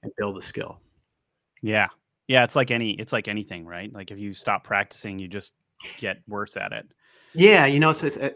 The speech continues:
Speaker 1: exercising a muscle, really. You let it atrophy, it's, it's not gonna be as useful for you.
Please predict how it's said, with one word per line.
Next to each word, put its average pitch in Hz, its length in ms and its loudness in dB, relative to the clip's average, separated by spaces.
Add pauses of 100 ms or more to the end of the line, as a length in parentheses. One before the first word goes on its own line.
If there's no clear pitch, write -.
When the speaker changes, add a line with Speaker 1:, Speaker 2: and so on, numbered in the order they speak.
(200)
Speaker 1:
exercising 139 580 -2
a 110 40 -4
muscle, 98 480 -4 (140)
really. 113 420 -10 (320)
You 120 180 -6
let 123 160 0
it 107 80 2
atrophy, 104 680 -4
it's, - 640 -12
it's - 180 -14
not 107 160 -4
gonna 104 120 -10
be 101 100 -10
as 87 120 -16
useful 98 360 -16
for 101 260 -14
you. 90 120 -18